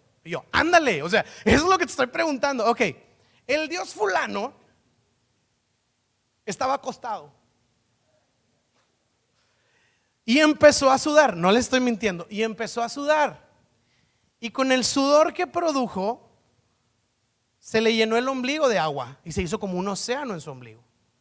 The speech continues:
Y de ahí brotó una palmera de su ombligo. Y de la palmera brotó el Dios no sé cuál, que estaba acostado en la palmera, y en un movimiento se mareó, vomitó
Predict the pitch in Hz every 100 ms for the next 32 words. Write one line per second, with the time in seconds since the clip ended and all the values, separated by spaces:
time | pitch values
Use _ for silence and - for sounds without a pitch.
0 | _ _ _ - 294 330 330 269 294 311
1 | - 208 226 220 202 208 208 220 220 226
2 | 220 170 - _ _ _ _ _ _ _
3 | _ _ _ _ _ _ 170 156 180 208
4 | 254 220 - _ _ _ _ _ 254 262
5 | 269 269 269 285 285 294 359 285 302 -
6 | _ _ _ _ _ - 190 214 214 220
7 | 233 233 247 247 226 247 - 226 226 214
8 | - 185 190 202 214 220 - 220 226 220
9 | 233 233 214 160 170 _ _ _ _ 170
10 | 202 247 277 339 359 359 339 339 339 311
11 | 208 214 269 - _ _ _ _ _ _
12 | _ - 233 226 220 277 277 220 151 _
13 | _ _ _ _ 156 254 262 269 262 320
14 | 269 302